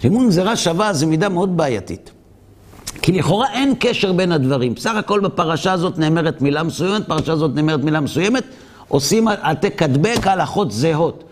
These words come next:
חוששים שבן אדם לא יבוא ויתחיל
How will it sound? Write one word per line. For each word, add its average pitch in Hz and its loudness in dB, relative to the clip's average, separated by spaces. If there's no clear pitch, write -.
חוששים 226 0
שבן 156 2
אדם 214 2
לא 208 4
יבוא 165 2
ויתחיל 208 0